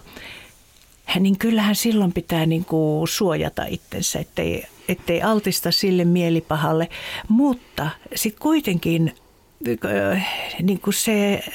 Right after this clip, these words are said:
se äitisuhde ja sen äitisuhden, suhteen kivut, pettymykset taikka vaille jäämiset, niin, niin ne kyllä on tärkeää käsitellä. Et käsitellä joko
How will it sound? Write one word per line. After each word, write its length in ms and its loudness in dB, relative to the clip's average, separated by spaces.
se 240 -2
äitisuhde 760 0
ja 140 2
sen 320 -2
äitisuhden, 760 0
suhteen 480 -2
kivut, 480 0
pettymykset 880 0
taikka 440 0
vaille 360 2
jäämiset, 720 0
niin, 200 2
niin 360 4
ne 140 4
kyllä 360 2
on 100 2
tärkeää 580 0
käsitellä. 760 -6
Et 180 -2
käsitellä 680 0
joko 600 2